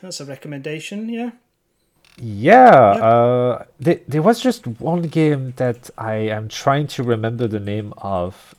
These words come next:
Speaker 2: because it's escaping me right now. That is very similar to the, uh, to it. It's made by Panda, not Pandasaurus, but, uh, someone else, and I can't find the name of it.
Speaker 1: Mm. Well, if you can
Speaker 2: Uh,
Speaker 1: remember, you can shout it out during the next section and
Speaker 2: I will.
Speaker 1: interrupt. That's what I do.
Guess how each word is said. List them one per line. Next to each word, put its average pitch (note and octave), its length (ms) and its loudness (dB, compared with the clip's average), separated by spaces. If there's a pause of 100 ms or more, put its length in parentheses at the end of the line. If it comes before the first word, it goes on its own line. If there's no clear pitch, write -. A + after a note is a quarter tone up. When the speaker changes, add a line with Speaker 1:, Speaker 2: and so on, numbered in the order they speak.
Speaker 2:
because G2+ 240 -8
it's F#2 160 -14
escaping A2 480 -6
me F#2+ 120 -10
right F2+ 220 -6
now. F2+ 200 -8
That E2+ 180 -14
is F#2+ 280 -10
very A#2 220 2
similar G#2+ 440 -8
to G2 160 -14
the, G2+ 180 -6
uh, G2 120 -6
to G2+ 140 -8
it. G2 140 -8
It's - 180 -16
made C3 280 -6
by A#2 300 2 (280)
Panda, A2 840 0
not E3 200 -6
Pandasaurus, A2 800 -2
but, - 240 -14
uh, F2 260 -2
someone F#2+ 520 -12
else, F2+ 300 -8
and F#2+ 100 -16
I F#2+ 80 -14 (120)
can't A#2 280 -6
find G2+ 320 -6
the F#2 60 -10
name F2+ 200 -8
of F2 140 -12
it. - 140 -16
Speaker 1:
Mm. B3+ 240 -16 (260)
Well, F#3 240 0
if F#3 160 -10
you - 60 -2
can G3+ 240 2
Speaker 2:
Uh, - 20 2
Speaker 1:
remember, F3+ 340 -4
you D#3+ 140 -10
can C#3+ 180 -16
shout F3+ 360 -8
it E3 120 -10
out D3+ 280 -8
during D3 280 -12
the C#3 80 -10
next D3+ 280 -12
section G3+ 500 -8 (260)
and D3+ 120 -6
Speaker 2:
I - 80 2
will. F#3 100 -4
Speaker 1:
interrupt. - 340 -4
That's - 360 -14
what D#3 120 -10
I E3+ 140 -4
do. A3 340 -6